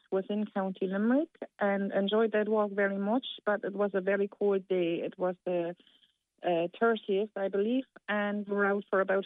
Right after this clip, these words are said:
four hours. And then on the way home, um, I felt extremely cold on my legs, but I thought it was because of the walk and because the car didn't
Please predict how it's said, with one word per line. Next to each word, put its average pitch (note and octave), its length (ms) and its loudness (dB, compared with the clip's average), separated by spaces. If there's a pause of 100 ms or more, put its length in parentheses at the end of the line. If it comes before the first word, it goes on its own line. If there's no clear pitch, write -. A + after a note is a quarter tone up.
four A3 220 0
hours. A3 400 2 (480)
And A3 560 -4 (560)
then A3+ 300 0
on A3 160 -2
the G#3+ 80 2
way A3+ 200 2 (140)
home, B3 460 2 (220)
um, A3 500 -2 (500)
I B3 240 2 (100)
felt A#3 300 0
extremely A#3 580 0
cold A3 440 0
on G3+ 160 -4
my F#3+ 140 -4
legs, G3 440 -2 (260)
but G3 240 2
I G#3+ 140 -2
thought A3+ 140 -2
it F#3+ 60 0
was G3+ 140 0
because G#3 260 -4
of F#3+ 100 0
the F3+ 100 2
walk G3 540 0
and F#3 120 -6
because F#3 300 -6
the F#3+ 60 -12
car G#3 320 2
didn't F#3 380 -2